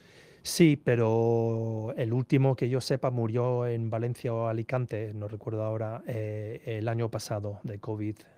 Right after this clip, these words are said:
con ciento tres años. Entonces, de momento no he encontrado ningún otro. Em, en cuanto a encontrar las, la for-, la información, pues claro, he podido empezar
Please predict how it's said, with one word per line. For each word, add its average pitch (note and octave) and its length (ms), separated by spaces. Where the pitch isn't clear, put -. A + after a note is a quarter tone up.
con G#2+ 180
ciento G#2+ 340
tres - 280
años. B2 400
Entonces, A2+ 720
de A2 100
momento A2+ 360
no A#2+ 100
he A#2+ 40
encontrado A2 580
ningún G#2+ 280
otro. G#2+ 360
Em, G#2+ 680
en G#2 220
cuanto A#2 480
a G#2+ 480
encontrar A2 380
las, A#2 380
la A2+ 220
for-, B2+ 260
la A2 160
información, A2 600
pues A2 140
claro, G#2+ 460
he A#2 140
podido A#2 460
empezar A2+ 640